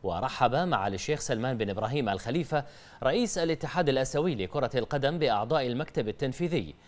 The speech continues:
موضحا أن الاجتماع يعد فرصة مواتية لتأكيد حرص الاتحاد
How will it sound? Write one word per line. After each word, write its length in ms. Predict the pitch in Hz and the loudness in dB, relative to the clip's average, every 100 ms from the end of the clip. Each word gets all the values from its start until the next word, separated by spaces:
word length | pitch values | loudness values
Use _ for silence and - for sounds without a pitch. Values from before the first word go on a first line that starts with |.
| - - | -20 -8
موضحا 360 | 127 135 107 165 | -2 -2 0 0
أن 220 | 202 120 | 0 -2
الاجتماع 520 | 90 95 120 104 170 | -4 -4 -4 -2 0
يعد 320 | 165 120 135 117 | 2 2 2 -2
فرصة 420 | 107 220 233 226 | -2 -2 0 0
مواتية 680 | 185 139 143 202 139 110 175 | 0 2 0 0 -2 0 0
لتأكيد 580 | 185 113 98 82 156 123 | 0 -2 -4 -4 -4 -4
حرص 300 | - 175 - | -4 -4 -4
الاتحاد 580 | 104 104 113 165 170 | -4 -4 -4 0 0